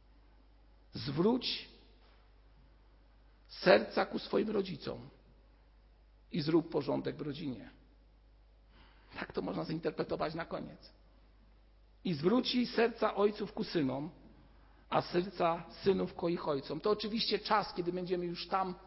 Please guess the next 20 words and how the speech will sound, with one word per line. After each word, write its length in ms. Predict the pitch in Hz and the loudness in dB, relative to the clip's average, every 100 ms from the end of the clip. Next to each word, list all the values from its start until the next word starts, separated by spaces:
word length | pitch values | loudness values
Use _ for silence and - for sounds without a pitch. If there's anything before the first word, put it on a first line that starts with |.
| - - - | -20 -20 -12
z 100 | 135 | -2
Nim. 400 | 208 156 117 107 - - - - - - - - - - | 2 2 0 -10 -20 -20 -20 -18 -18 -18 -20 -20 -20 0
Ale, 200 | 165 190 | 6 6
moi 220 | 202 226 | 6 6
drodzy, 280 | 196 185 180 | 6 4 2
dziś 680 | 139 240 277 - - - - - - - - - - - - | 0 2 2 0 -4 -8 -18 -20 -20 -20 -20 -20 -20 -20 0
możemy 340 | 180 180 214 | 4 6 4
z 60 | 175 | 4
tego 220 | 254 269 | 6 6
fragmentu 480 | - 220 226 247 226 | 6 4 4 2 0
wyciągnąć 600 | 214 - 254 233 233 - | -2 0 2 4 2 2
myśl 300 | 226 277 - | 4 4 4
dla 200 | 285 262 | 4 4
nas. 400 | 160 147 - - - - - - - - - - - - - - | 2 -4 -8 -14 -18 -20 -20 -20 -20 -20 -20 -20 -20 -20 -20 -4
Zastanówmy 640 | 208 - 185 202 190 151 | -4 2 2 2 2 0
się, 140 | - | 0
jak 120 | 156 165 | -2 -2
wyglądają 540 | 151 151 151 151 139 | -2 0 0 0 0
nasze 300 | 143 - 156 | -2 -4 -4
rodziny. 500 | 151 151 160 117 113 | -4 -2 -4 -4 -8